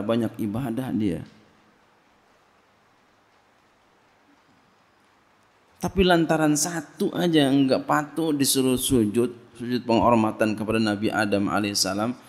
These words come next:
satu, ya, macam-macam tuh orang menilainya. Satu dia nggak turut perintah, gugur dia.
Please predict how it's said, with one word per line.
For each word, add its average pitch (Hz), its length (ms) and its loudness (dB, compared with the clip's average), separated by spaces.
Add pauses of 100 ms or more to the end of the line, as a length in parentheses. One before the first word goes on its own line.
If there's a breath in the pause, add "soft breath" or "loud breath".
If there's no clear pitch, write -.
(200 loud breath)
satu, 90 560 -6 (400)
ya, 101 340 -8
macam-macam 110 640 -2
tuh 101 160 -2
orang 104 160 -4
menilainya. 101 580 -4 (2750 loud breath)
Satu 170 720 0
dia 151 240 6
nggak 127 320 4
turut 113 400 0
perintah, 120 560 -2 (560)
gugur 101 400 0
dia. 95 280 -6